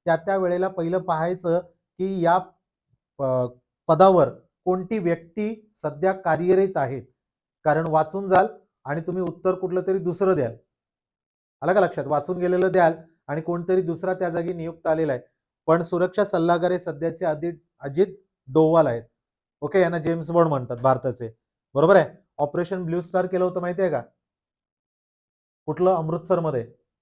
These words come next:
ज्यामध्ये मिलिटरी या शिखांच्या पवित्र जे मंदिर आहे त्याच्यामध्ये, कारण धिंगरावाल याने काय केलं होतं? खलिस्तानची मागणी केली होती,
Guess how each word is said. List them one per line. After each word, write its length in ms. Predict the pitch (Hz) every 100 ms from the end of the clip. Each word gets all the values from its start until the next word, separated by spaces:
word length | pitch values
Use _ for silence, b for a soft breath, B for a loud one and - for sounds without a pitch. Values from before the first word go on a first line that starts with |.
| -
ज्यामध्ये 580 | 147 156 160 170 175 175
मिलिटरी 520 | 139 147 165 160 165 185 185 _ _ _ _
या 200 | 131 147 151
शिखांच्या 640 | 160 165 165 170 165 175 175 _ _
पवित्र 400 | 147 156 160 160
जे 120 | 151
मंदिर 300 | 160 151 170
आहे 100 | 151
त्याच्यामध्ये, 560 | 139 - 156 151 156 170 - _ _ -
कारण 400 | 143 156 156 143
धिंगरावाल 440 | 151 160 165 165
याने 200 | 160 160
काय 200 | 165 160
केलं 180 | 160 160
होतं? 280 | 156 165 185 190
खलिस्तानची 520 | - 151 160 170 165 165
मागणी 280 | 147 151
केली 200 | 165 160
होती, 240 | 143 143